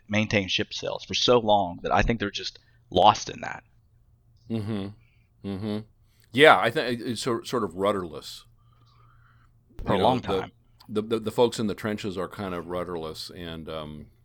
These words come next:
Speaker 2: uh, yeah, there's some indication of that in the, um, in the, uh, thing, the post that we'll be discussing in a little bit here. Uh, but yeah, <coughs> I think so. I, I think the silence speaks louder than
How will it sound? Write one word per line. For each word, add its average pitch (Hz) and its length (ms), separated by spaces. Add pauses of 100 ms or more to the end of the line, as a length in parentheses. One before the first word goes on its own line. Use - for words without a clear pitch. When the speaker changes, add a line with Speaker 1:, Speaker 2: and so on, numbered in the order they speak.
(100)
Speaker 2:
uh, 78 120
yeah, 85 240
there's 90 220
some 95 160
indication 87 560
of 78 120
that 82 260
in 80 320
the, 78 240
um, 71 240 (340)
in 85 200
the, 76 260
uh, 71 60
thing, 80 320
the 78 80
post - 380
that 78 120
we'll 82 180
be 80 100
discussing 80 440
in 71 60
a 73 40
little 76 200
bit 82 240
here. 78 200 (680)
Uh, 85 240
but 78 240 (720)
yeah, 120 200 (340)
<coughs> - 280
I - 580
think 175 180
so. 151 140
I, 131 260
I 147 40
think 147 240
the 107 80
silence 107 560
speaks - 420
louder 90 500 (140)
than 82 580